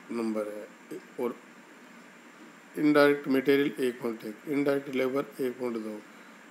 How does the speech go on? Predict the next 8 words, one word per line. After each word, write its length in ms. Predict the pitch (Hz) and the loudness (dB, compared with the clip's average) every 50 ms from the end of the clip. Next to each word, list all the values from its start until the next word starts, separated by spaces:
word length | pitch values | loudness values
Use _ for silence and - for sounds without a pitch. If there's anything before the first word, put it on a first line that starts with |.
| - - - - - | -20 -20 -10 -4 -2
और 260 | 123 120 123 139 151 - - - - | 0 0 0 -2 -4 -10 -12 -12 -8
बिल्डिंग 680 | 127 120 120 123 120 117 123 127 135 135 143 143 147 | -6 -4 -4 -4 -2 0 0 2 2 4 4 4 4
रिपेयरिंग 480 | 131 135 131 131 139 131 127 139 139 143 | 4 4 4 2 2 2 2 2 2 2
एंड 120 | 139 139 | 0 0
मेंटेनेंस 520 | 139 135 127 120 123 131 139 143 139 - - | 0 0 0 0 0 0 -2 -2 -2 -4 -4
एक 220 | 135 127 123 123 | -4 -4 -4 -2
पॉइंट 220 | 135 139 156 214 208 - - - | -2 -2 -2 -2 -6 -10 -8 -4
तीन, 200 | 123 117 110 | -4 -4 -4